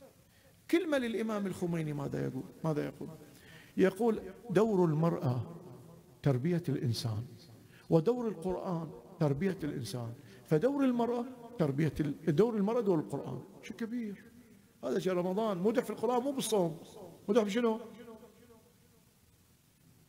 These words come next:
الذي أنزل فيه القرآن. فهذا الشهر العظيم ببركة القرآن صار عظيما،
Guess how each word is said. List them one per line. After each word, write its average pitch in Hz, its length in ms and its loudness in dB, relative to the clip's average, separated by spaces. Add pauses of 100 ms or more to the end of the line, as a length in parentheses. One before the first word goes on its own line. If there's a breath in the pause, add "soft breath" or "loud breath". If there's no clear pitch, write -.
(840)
الذي 320 500 4
أنزل 320 340 2
فيه 285 80 -2
القرآن. 214 460 -2 (960)
فهذا 311 380 4
الشهر 311 380 2
العظيم 277 600 -2
ببركة 311 540 0
القرآن 294 360 2
صار 262 200 2
عظيما، 233 560 2